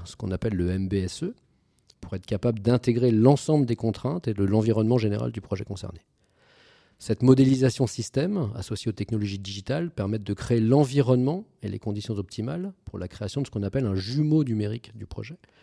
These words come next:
qui va être utilisé tout au long de la vie de, de, et tout le, tout le long du cycle de, de vie de celui-ci. Il va en outre permettre de mieux prendre en compte les interfaces, l'animation des activités des différentes parties prenantes, de faciliter la collaboration entre les différentes parties,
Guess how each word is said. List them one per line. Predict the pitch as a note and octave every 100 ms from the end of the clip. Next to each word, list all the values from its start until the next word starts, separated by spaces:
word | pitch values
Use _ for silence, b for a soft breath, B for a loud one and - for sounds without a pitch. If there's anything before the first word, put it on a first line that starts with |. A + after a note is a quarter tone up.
| b b b b -
qui | G#2+
va |
être | G#2 -
utilisé | A#2+ A#2+ A2 C3
tout | C#3 D3+ _ -
au | G#2
long | A2 E3 D3+
de | G#2
la | F#2+
vie | F#2+ A#2+
de, | F2 F#2 F2+
de, | E2 E2 -
et | -
tout | - F2+
le, | F2+
tout | G2 -
le |
long | G2+
du | G#2
cycle | F2+ - F3 G#2+ F2+
de, | G2 -
de | F2
vie | F#2+
de | G#2
celui-ci. | G#2 F2+ - C3+ _ _ b b b b b b b b
Il | F#2+
va | G2
en | G2 B2+
outre | -
permettre | - G#2+ B2 A2
de | G2+ G2 -
mieux | A2+ A#2 C#3+
prendre | C#3 - C3 B2
en | A#2+
compte | B2+ A#2
les | F#2+
interfaces, | F#2+ F#2+ - D#3 - - - _ _ -
l'animation | F#2 G2+ G2+ G2 - A2+
des | G2 F2 F2
activités | G2 - - G#2 G2+ A#2 A2+
des | F2+ D#2+
différentes | F#2 - G2 F#2+
parties | F#2 -
prenantes, | - F#2+ A2 E3+ G#3 - _
de | D2+
faciliter | E2 E2+ - G2 G2+
la | F2
collaboration | - G#2 G#2 G#2 A2 - A3
entre | -
les | G2+
différentes | F#2+ - F#2
parties, | - - D#3